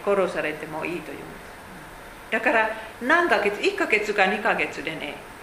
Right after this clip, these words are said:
あ、その意見が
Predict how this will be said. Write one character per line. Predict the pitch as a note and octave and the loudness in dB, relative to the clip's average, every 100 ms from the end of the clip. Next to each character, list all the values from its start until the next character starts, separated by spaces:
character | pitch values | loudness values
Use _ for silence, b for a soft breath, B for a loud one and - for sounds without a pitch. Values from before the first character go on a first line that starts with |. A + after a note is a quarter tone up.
| - - - - - | -16 -16 -16 -12 -4
あ、 | E3 D3 - - - - - - - - - - - - | -2 -2 -4 -10 -14 -14 -16 -16 -16 -16 -16 -16 -16 -12
そ | - F#3 | -4 -2
の | D#3+ D3+ D#3 - - - - - - | 0 0 -2 -10 -14 -14 -14 -14 -10
意 | G3 | -8
見 | F#3+ E3+ | 0 0
が | D#3 | 0